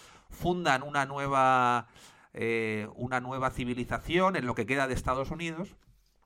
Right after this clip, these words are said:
y allí, pues, por la superioridad económica, tecnológica y militar, pues destruyen finalmente a,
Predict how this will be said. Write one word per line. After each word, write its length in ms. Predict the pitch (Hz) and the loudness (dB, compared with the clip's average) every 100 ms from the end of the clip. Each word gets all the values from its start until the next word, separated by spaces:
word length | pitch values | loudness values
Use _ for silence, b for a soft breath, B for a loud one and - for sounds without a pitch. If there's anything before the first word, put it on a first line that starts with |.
| _ - - | _ -20 0
y 140 | 143 | 4
allí, 300 | 143 135 151 | 6 8 6
pues, 360 | 160 196 - - b b _ | 8 6 4 -2 b b _
por 140 | 127 | 4
la 100 | 127 | 4
superioridad 1080 | 120 135 131 123 120 120 123 139 143 143 143 | 4 2 2 4 4 6 8 10 12 12 10
económica, 800 | 135 143 127 139 147 139 143 139 | 8 8 10 10 8 6 8 8
tecnológica 880 | 143 135 127 123 147 147 143 135 135 | 8 4 4 8 8 6 2 4 4
y 60 | |
militar, 420 | 135 139 135 143 160 | 4 2 4 4 6
pues 220 | 180 131 | 2 2
destruyen 540 | 113 - 127 123 120 | -4 0 2 4 2
finalmente 600 | 123 120 113 110 107 139 | 0 -2 -2 -4 -2 0
a, 280 | 123 104 101 | 2 0 -2